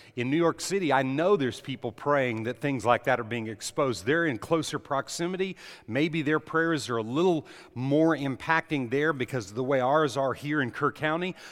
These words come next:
But our prayers, there's no distance in the realm of the Spirit, and we're joining our faith with people that are praying up there, and we don't even know them and don't even know that they're in prayer necessarily. You see, there's power in the realm of the Spirit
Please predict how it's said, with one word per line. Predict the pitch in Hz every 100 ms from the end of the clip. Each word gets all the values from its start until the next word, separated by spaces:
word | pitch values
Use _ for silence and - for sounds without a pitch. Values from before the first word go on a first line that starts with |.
| -
But | 123 120
our | 151 170
prayers, | - 175 160 117
there's | 117
no | 139
distance | 123 104 185 - 147 -
in | 131
the | 127
realm | 139 135
of | 117
the | 101
Spirit, | - 185 185 -
and | 117
we're | 113 165
joining | 107 139 175 170
our | 143 127
faith | 143 143 139 - -
with | 117 -
people | 165 160 131
that | 123
are | 127 - -
praying | - 165 160 147
up | -
there, | 180
and | 151 135
we | 175
don't | 185
even | 180 170 170
know | 190
them | 170 151
and | 151
don't | 156 165
even | 160 165
know | 165 175
that | 156 156
they're | 170 175
in | 165
prayer | - 208 175
necessarily. | 143 151 - - 202 214 87 76 73
You |
see, | - 143 160 - -
there's | 131 120 -
power | - 185 202 190 160
in | 143 151 143
the |
realm | 135 151 165 151
of | 113
the |
Spirit | 107 - 202